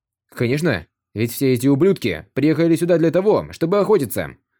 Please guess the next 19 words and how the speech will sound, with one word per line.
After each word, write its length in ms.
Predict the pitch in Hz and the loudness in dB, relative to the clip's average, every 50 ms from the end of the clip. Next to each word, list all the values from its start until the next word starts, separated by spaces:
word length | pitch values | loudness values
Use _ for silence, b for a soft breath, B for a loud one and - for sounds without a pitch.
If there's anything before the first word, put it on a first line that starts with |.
| _ _ | _ _
Все 240 | _ - - 135 123 | _ -6 -2 0 0
они 340 | 123 147 170 165 135 101 78 | 2 2 0 0 -2 -2 -4
признают 380 | - - 127 131 135 160 165 147 | -4 -4 -2 -2 0 0 0 0
значение 400 | 156 165 151 - 170 175 190 196 | 0 -2 -2 -2 0 0 2 2
времени". 500 | 202 196 147 110 95 87 78 71 69 _ _ _ _ _ _ _ _ _ _ _ _ _ _ _ _ _ _ _ _ _ _ _ _ - | 2 2 2 0 -4 -8 -10 -12 -14 _ _ _ _ _ _ _ _ _ _ _ _ _ _ _ _ _ _ _ _ _ _ _ _ -12
В 200 | - - 92 127 | -10 -4 -2 -2
этом 280 | 135 117 - 80 78 | -2 -2 -4 -6 -8
состоял 420 | 73 - 107 - 143 135 127 123 107 | -8 -10 -6 -2 0 0 0 0 0
план 220 | - 127 120 113 | -2 -4 -4 -2
Хуракана. 680 | 104 127 123 117 101 - 98 87 82 76 69 65 58 - _ _ _ _ _ _ _ _ _ _ _ _ _ _ _ _ _ _ _ _ _ _ _ | -2 0 0 0 -2 -4 -6 -6 -6 -10 -12 -14 -18 -20 _ _ _ _ _ _ _ _ _ _ _ _ _ _ _ _ _ _ _ _ _ _ _
По 120 | - 110 101 | -6 -4 -2
правде 280 | 123 123 117 110 113 | 0 0 0 0 0
говоря, 280 | 104 110 127 170 185 185 | -2 0 0 -2 -2 -2
Хуракан 380 | - 185 180 165 - 180 170 | -4 -2 -4 -2 -2 -2 -2
был 100 | 165 170 | 0 0
очень 240 | 170 165 165 175 175 | 0 -2 -2 -4 -6
зол 240 | 165 170 196 170 139 | -4 -2 0 0 0
этим 180 | 123 - 110 95 | 0 -2 -4 -4
альянсом, 640 | 90 110 151 170 143 107 - 95 85 78 65 - | -2 -2 -2 -4 -4 -6 -6 -8 -8 -10 -12 -16